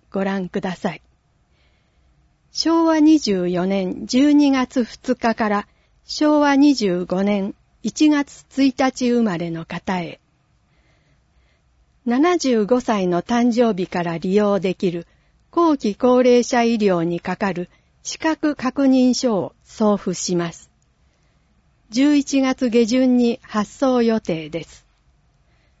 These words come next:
昭和二十九年十一月二日から、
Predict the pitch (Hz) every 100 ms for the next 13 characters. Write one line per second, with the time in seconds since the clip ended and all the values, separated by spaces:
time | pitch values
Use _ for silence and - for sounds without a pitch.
0 | _ _ _ _ _ - - 339 330 311
1 | 294 311 247 214 175 175 - 277 202 165
2 | 151 - - 214 285 302 277 - 269 254
3 | - 226 - - 226 220 202 202 190